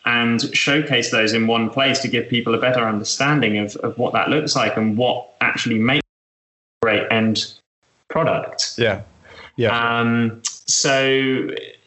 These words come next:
Speaker 1: yeah, it all started in the Clerkenwell Cafe, which, um, was our kind of initial site and our first place. And in there, you had an enormous kind of square coffee bar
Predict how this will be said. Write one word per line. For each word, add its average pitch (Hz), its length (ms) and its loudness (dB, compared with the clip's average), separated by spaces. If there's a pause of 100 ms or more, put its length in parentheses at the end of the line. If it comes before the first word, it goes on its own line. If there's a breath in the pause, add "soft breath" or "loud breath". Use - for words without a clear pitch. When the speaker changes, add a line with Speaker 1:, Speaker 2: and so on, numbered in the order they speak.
Speaker 1:
yeah, 147 220 0
it 113 80 0
all 143 120 0
started 139 420 0
in 131 60 2
the 123 60 0
Clerkenwell 123 460 0
Cafe, 127 500 -2 (200)
which, - 440 0
um, 110 560 0
was 113 320 0
our 113 320 0
kind 113 120 0
of 110 80 -2
initial 120 340 2
site 110 400 0
and 110 100 -2
our 110 100 -2
first 123 300 0
place. 120 380 0
And 117 100 0
in 127 140 2
there, 120 160 2
you 117 160 0
had 110 160 -2
an 110 80 2
enormous 120 720 0
kind 113 160 0
of 113 60 -4
square 123 500 0
coffee 123 280 -2
bar 120 440 0